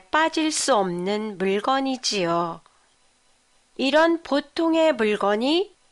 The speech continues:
에르메스와 만나 때르메스가 되면서 많이 팔리고 있다고 합니다.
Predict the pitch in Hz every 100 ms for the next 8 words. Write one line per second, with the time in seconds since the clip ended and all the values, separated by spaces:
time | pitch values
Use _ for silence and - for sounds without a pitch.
0 | _ _ - 226 240 294 320 339 - 269
1 | 226 180 165 180 196 302 415 - _ _
2 | _ _ _ _ - 330 370 392 370 247
3 | - - - _ _ _ 214 196 202 190
4 | 180 175 165 165 269 294 285 _ _ -
5 | 175 175 165 190 285 330 - 349 370 339
6 | 269 - 240 269 277 - 240 196 233 285
7 | 320 320 311 302 - 175 175 147